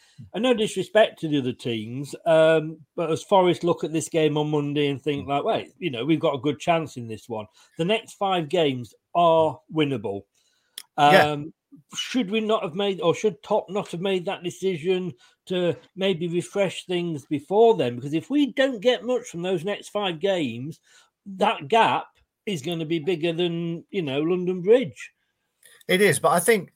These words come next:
Speaker 2: I think if there weren't any signs of, um,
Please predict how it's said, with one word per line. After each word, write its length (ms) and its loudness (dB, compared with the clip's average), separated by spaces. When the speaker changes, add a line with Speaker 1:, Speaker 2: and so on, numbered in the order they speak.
Speaker 2:
I 60 6
think 180 2
if 140 -2
there 100 2
weren't 540 2
any 240 2
signs 640 4
of, 500 -2
um, 760 -4